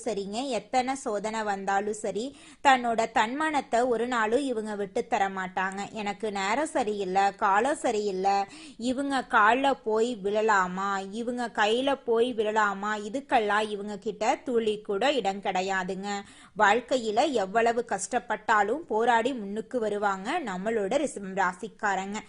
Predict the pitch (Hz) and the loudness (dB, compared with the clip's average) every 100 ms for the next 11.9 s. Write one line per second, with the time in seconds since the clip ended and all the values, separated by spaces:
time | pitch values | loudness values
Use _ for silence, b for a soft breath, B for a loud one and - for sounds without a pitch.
0 | B B - 226 254 277 233 269 277 226 | B B -2 0 0 -2 0 2 2 0
1 | 208 - 233 208 233 185 160 185 269 330 | -4 -2 -2 0 -2 -2 -2 -4 -4 -4
2 | 226 202 185 185 196 202 202 208 202 196 | -4 -2 0 0 -2 -6 -8 -8 -4 -4
3 | 208 202 196 208 214 247 - 226 190 208 | -4 -4 -2 -2 -2 -6 -2 -2 0 -2
4 | 226 233 - 226 208 170 190 185 294 254 | -2 -4 -2 -2 0 0 0 -2 -6 -4
5 | 208 202 190 196 254 285 180 175 226 247 | -6 -6 -8 -2 2 2 2 -2 -2 0
6 | 202 170 175 233 285 185 175 196 185 180 | 0 0 0 0 0 -2 -6 -6 -6 -6
7 | 196 214 B B 170 220 240 247 214 214 | -6 -8 B B -10 -4 -2 -2 2 2
8 | 214 262 285 349 208 196 214 226 202 196 | 6 6 6 4 2 -2 0 0 0 2
9 | 302 - 262 254 247 277 233 - 185 214 | 0 0 -2 -2 0 2 2 0 -2 0
10 | 208 185 302 359 233 208 202 202 202 202 | 0 0 -2 -2 -4 -4 -2 -2 -2 -4
11 | 190 190 311 320 202 185 190 185 196 | -6 -2 0 0 0 -2 -6 -4 -6